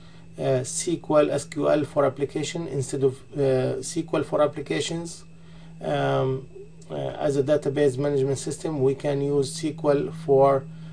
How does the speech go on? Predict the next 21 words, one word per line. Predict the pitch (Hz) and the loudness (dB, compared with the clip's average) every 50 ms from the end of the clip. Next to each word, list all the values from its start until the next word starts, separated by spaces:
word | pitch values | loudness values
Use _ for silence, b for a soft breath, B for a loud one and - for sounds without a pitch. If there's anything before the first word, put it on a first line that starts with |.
| B B - | B B -8
um, | - 139 143 139 131 131 131 131 135 131 - | -6 -4 -2 0 0 0 0 0 -4 -4 2
Oracle, | - 151 147 143 131 - - 151 151 151 151 151 - B B B B B B - - - | 6 8 8 8 8 2 -2 -4 -4 -4 -6 -10 -14 B B B B B B -18 -16 -12
uh, | 160 - 143 135 - - - - - - - - | -10 -8 -6 -6 -6 -8 -10 -12 -14 -14 -8 -2
to | - 147 139 131 120 - - | 2 4 4 4 4 2 0
implement | 160 147 131 135 139 139 143 147 151 139 - | -4 -4 0 0 0 2 2 0 0 -2 -4
in, | - - 156 151 147 139 139 131 127 - - - - - | -8 -6 -4 -2 0 0 -2 -2 -4 -8 -16 -20 -16 -6
uh, | - 139 | -4 -2
that, | 131 123 143 135 131 - - - | 2 2 2 2 2 -2 -6 -6
uh, | 147 139 135 127 127 127 123 - - - - - | -4 -2 -2 -2 -2 -4 -4 -6 -8 -10 -2 2
database | 151 147 139 143 135 143 139 127 | 4 4 4 4 4 6 6 6
management | 135 131 131 127 120 117 131 127 | 4 2 2 0 0 0 -2 -4
system. | - - 160 147 - - 180 180 180 160 B B B B B B B | -2 -4 -8 -8 -4 -4 -4 -4 -4 -8 B B B B B B B
And | - 165 160 156 151 143 139 - - - - | -4 -2 -2 0 -2 -2 -6 -10 -16 -14 -6
we | - 160 | -4 0
will | 156 156 151 147 | 0 2 2 4
learn | 147 151 151 147 | 4 2 2 2
about | 139 131 139 139 139 127 131 | 2 4 4 4 4 2 2
the | 135 139 139 135 - - | 2 2 2 2 -2 -2
redesign, | 151 151 147 131 135 127 120 135 135 135 135 135 135 135 131 127 B B B B B B - - | -2 -2 2 2 0 2 2 2 2 4 4 2 2 0 -2 -4 B B B B B B -14 -8
uh, | 147 139 131 | -4 -4 -2
managing | 120 123 135 147 156 160 151 131 135 143 147 143 139 131 | 0 2 2 2 2 0 0 0 2 2 2 2 0 -2